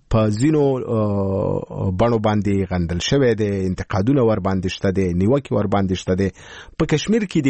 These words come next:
وضعیت په اړه هم چې کوم ریپورټونه دي، لږ تر لږه هغه څه چې پاکستاني رسنۍ راپورته کوي، هغه ځینې بوږنوونکي دي. مثلاً، آ، م، وایي دغه سیمې ته یې نور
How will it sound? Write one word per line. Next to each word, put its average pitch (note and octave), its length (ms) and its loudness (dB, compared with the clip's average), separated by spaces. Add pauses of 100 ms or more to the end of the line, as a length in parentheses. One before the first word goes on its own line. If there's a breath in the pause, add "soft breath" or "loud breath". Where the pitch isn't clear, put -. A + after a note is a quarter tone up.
وضعیت A2+ 340 0
په A2 80 2
اړه G#2+ 100 2
هم G#2 100 0
چې - 100 -10
کوم G2 180 -2
ریپورټونه F#2+ 580 0
دي، F#2 180 -2 (280 soft breath)
لږ D3 160 2
تر C3+ 160 -2
لږه A#2+ 240 2
هغه G#2+ 220 4
څه - 140 -4
چې G2+ 160 -2
پاکستاني G2 500 0
رسنۍ G2 420 0
راپورته F2 440 -4
کوي، F2 260 0 (440 loud breath)
هغه G#2 160 2
ځینې A#2+ 220 0
بوږنوونکي A#2 680 0
دي. D2+ 240 -8
مثلاً، D#2+ 360 -8 (120)
آ، D#2 420 -4
م، D#2+ 1160 -4
وایي F#2+ 140 4
دغه G2 180 0
سیمې G2+ 260 0
ته G2+ 100 0
یې F#2+ 200 2 (400 loud breath)
نور G#2+ 520 4